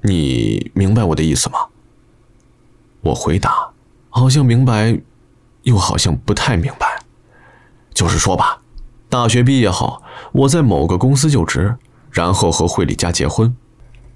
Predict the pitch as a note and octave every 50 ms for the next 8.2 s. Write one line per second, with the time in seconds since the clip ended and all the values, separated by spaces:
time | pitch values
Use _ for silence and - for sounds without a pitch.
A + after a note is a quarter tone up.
0 | - - - - - - - - - - A#2 - - A2+ A2 G#2 A2+ A2 G#2+ G2
1 | - A#2+ F#2+ - F2+ F2 - E2+ E2+ - E2+ D#2 D#2 D#2 - - F#2 E2+ - -
2 | G2+ G2+ G#2 - - - - - - - F3+ F3 F3 F3 B2+ E2+ E2 D#2+ E2 -
3 | - - F2 A#2 B2 - - A2+ - - - - - - - - - - F2 D#2
4 | - - D#2+ D#2+ - - D#2 C2+ - - - - - - - - - - - C3+
5 | B2 A#2 A2+ G2+ F#2+ E2+ F2+ F#2+ - - F#2+ G2+ A#2 A#2+ - A#2 G#2+ F#2 - -
6 | B2+ A2 G2 - F#2+ G2 G#2 - - B2 B2 B2 A#2+ A#2+ - - - - - A#2
7 | C#3 D#3+ E3+ E3+ F#3 F3+ D3+ C#3 C3+ D3+ B2 F2+ - - - - - - - D#2
8 | D#2 A2+ B2 A#2+